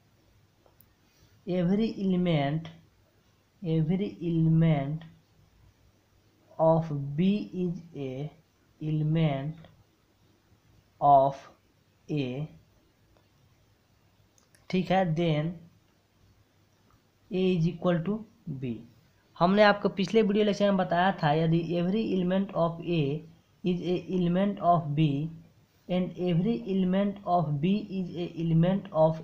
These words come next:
A, यानी कि ए का every element हो B का हो जाए और बी का every element ए का हो जाए, तो यहाँ पे हम कह सकते हैं A is equal to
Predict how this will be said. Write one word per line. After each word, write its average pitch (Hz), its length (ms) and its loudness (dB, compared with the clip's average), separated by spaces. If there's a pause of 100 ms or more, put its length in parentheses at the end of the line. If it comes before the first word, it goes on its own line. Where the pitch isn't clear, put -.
A, 139 120 -4 (500)
यानी 185 220 4
कि 185 160 -4 (100)
ए 226 160 0
का 226 140 2 (100)
every 196 300 0
element 202 360 0
हो 190 180 2
B 190 160 0
का 190 160 2
हो 180 180 2
जाए 160 260 2 (380)
और 156 200 4
बी 185 220 0
का 214 120 4
every 196 280 2
element 185 300 2
ए 185 160 -2
का 165 140 2
हो 165 160 4
जाए, 156 160 4
तो 160 120 -6
यहाँ 160 240 2
पे 160 80 0
हम 156 140 0
कह 170 200 0
सकते 160 240 -8
हैं 156 160 -2
A 170 160 -2
is 151 160 2
equal 151 300 -2
to 202 140 -4